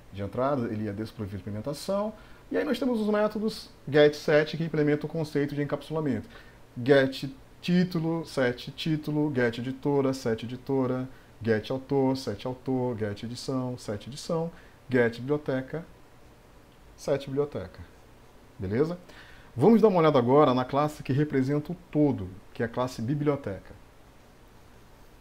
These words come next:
Classe biblioteca, ah, ela, ela tem os seguintes atributos. Nome, endereço.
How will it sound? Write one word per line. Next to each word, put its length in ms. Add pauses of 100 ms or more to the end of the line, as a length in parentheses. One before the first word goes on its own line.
(140)
Classe 220
biblioteca, 640 (960)
ah, 280
ela, 320
ela 180
tem 180
os 80
seguintes 340
atributos. 720 (420)
Nome, 500
endereço. 640